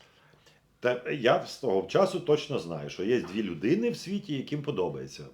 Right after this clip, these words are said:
е, Булгаков. Це мені і нинішньому королю Британії, е, Чарльзу Третьому.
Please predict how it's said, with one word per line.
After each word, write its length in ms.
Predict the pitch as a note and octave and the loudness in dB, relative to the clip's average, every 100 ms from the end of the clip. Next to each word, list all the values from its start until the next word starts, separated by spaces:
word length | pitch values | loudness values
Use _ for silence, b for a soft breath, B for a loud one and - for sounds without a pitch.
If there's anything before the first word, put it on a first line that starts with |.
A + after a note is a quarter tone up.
| - D#2 | -20 -16
е, 120 | D2 | -14
Булгаков. 520 | C#2+ C#2+ C#2+ C2+ - | -12 -12 -12 -16 -20
Це 140 | - E2+ | -16 -12
мені 320 | F#2+ D3 G3 | -8 -4 -4
і 280 | E3+ B2 D#3 | -4 -6 -6
нинішньому 540 | F#2 G#2+ B2+ - D#2+ | -8 -12 -12 -12 -14
королю 300 | - D#2 F2 | -12 -10 -10
Британії, 520 | F2 D#2+ F#2+ - B2+ - B B B B B B B B B - D2 | -10 -12 -10 -12 -14 -20 B B B B B B B B B -18 -14
е, 60 | |
Чарльзу 340 | - F#2+ F2 E2 | -2 0 0 -6
Третьому. 400 | - - - | -14 -16 -18